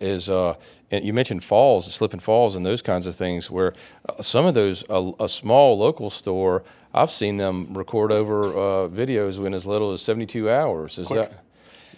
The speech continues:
Speaker 2: It depends, yeah. So that, that window of opportunity for recordings is,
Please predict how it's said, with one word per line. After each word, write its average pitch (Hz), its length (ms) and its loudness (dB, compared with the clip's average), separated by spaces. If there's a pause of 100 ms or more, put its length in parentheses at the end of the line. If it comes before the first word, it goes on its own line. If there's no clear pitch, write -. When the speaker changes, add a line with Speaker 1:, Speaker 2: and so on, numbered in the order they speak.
(280)
Speaker 2:
It 143 120 -6
depends, 120 480 -6
yeah. 139 220 6
So 123 300 -4
that, 139 320 -6
that 170 200 -4
window 185 300 -4
of 147 100 -2
opportunity 147 560 -4
for 131 200 -8
recordings 131 760 -8
is, 120 540 -10